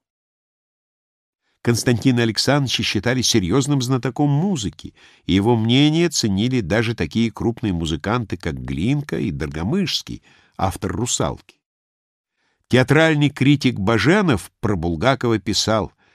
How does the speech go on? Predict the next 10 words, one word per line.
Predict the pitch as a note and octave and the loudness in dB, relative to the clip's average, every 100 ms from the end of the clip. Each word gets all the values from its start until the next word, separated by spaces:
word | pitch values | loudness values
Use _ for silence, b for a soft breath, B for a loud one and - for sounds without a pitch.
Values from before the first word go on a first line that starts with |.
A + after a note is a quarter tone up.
| _ _ _ _ | _ _ _ _
"Какая | F#2+ F#2 - G3+ A3 G3 | -6 -2 2 4 4 4
это | F#3 F3+ | 2 2
была | D#3+ D#3+ | 2 2
гениальная | D3 G2 C3+ C#3 A#2+ C#3+ F3 D3+ A#2+ G#2 F2 | 0 0 2 4 4 4 4 2 0 0 0
и | D#2+ | 0
вместе | D#2 A2 A#2 - | 0 0 0 -2
с | G2 | -4
тем | - B2 A#2 | 0 0 2
неудавшаяся | A2+ G2+ D2+ A2+ A#2+ - G2+ - E2+ | 2 0 0 0 -2 -4 -6 -4 -4
личность! | D2 E2 - - - - | -4 -6 -8 -10 -16 -20